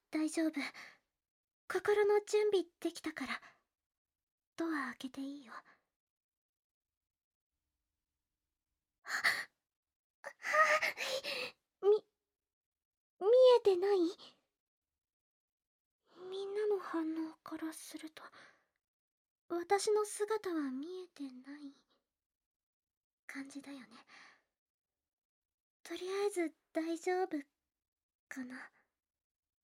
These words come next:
ああ。みんな元気そうだね。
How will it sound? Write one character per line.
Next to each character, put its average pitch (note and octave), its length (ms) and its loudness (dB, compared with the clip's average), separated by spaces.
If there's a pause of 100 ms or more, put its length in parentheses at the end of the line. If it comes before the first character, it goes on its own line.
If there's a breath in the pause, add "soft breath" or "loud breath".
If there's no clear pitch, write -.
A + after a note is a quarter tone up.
(1160)
あ C#4 40 -10
あ。 - 20 -8 (2000 loud breath)
み C#4+ 200 8
ん D4+ 100 4
な D4+ 260 -2 (280)
元 D4+ 240 -2
気 - 160 -12
そ F#4+ 220 -2
う F#4+ 40 -2
だ B3 140 -4
ね。 G3+ 220 -12